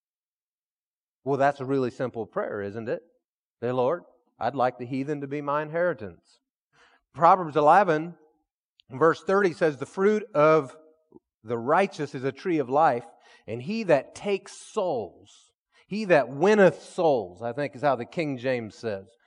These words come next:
"He that takes souls is wise." Is wise. You want to be wise? Then win souls to Jesus. And the fruit of that is, it comes from the tree of righteousness.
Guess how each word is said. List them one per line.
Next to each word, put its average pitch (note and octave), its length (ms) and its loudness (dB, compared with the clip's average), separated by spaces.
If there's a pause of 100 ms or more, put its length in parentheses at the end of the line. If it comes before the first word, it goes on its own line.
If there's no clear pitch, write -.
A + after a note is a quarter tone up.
(300)
"He G#3+ 100 -2
that A#3 220 2
takes D#3 340 0
souls G3 640 -2
is C#3 220 -4
wise." A#2+ 580 -10 (1300)
Is A#2 180 -14
wise. D3 300 -6
You A#2+ 100 -10
want D#3 160 -4
to D#3 40 -6
be D#3+ 160 -4
wise? E3 520 -4 (320)
Then C3 300 -2 (180)
win D3 500 -2
souls C3 800 -8 (400)
to B2 80 -6
Jesus. A2+ 480 -6
And C3 220 -6
the C3+ 100 -4
fruit A#3 340 -4
of B2 120 -4
that B2 260 0
is, C3+ 260 -4 (500)
it A#2+ 200 -16
comes C#3+ 240 -2
from C3 180 -8
the C#3+ 80 -4
tree A#2 300 -8
of B2 80 -10
righteousness. - 840 -8